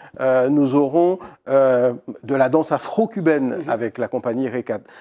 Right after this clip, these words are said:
Speaker 1: Rakatan, donc, de Cuba, ce samedi à Tropicatrium, et, euh, et qui va aussi, parmi, euh, deux pièces très connues du répertoire chorégraphique cubain,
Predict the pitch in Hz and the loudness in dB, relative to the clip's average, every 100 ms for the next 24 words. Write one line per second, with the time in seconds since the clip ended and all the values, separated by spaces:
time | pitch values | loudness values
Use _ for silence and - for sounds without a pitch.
0 | _ - 139 135 113 151 135 120 107 - | _ -4 -2 0 2 0 0 -4 -8 -10
1 | 104 95 95 110 123 165 180 - 180 - | -14 -14 -16 -6 0 0 0 -2 0 2
2 | 127 110 113 180 196 117 101 104 113 101 | 0 -2 -6 -4 -2 -2 -2 -6 -10 -12
3 | 104 98 - 107 135 175 208 - - - | -12 -14 -14 -6 -4 -4 -6 -16 -20 -14
4 | 123 131 131 117 113 110 127 113 120 120 | -2 2 2 4 2 0 -6 -8 0 0
5 | - 156 139 - 196 214 _ _ 113 113 | 2 0 0 -2 -6 -6 _ _ -2 0
6 | 131 151 151 _ - 110 113 110 98 156 | 0 0 -2 _ -14 -8 -8 -8 -2 0
7 | 151 160 139 107 113 - _ - 170 175 | 2 0 0 -4 -16 -20 _ -6 -2 0
8 | 165 160 147 113 110 110 98 - 131 123 | 2 2 2 0 -6 -6 -10 -6 0 0
9 | - 107 98 98 - 113 - 101 147 196 | -2 -8 -8 -10 -12 -16 -16 -8 -6 -6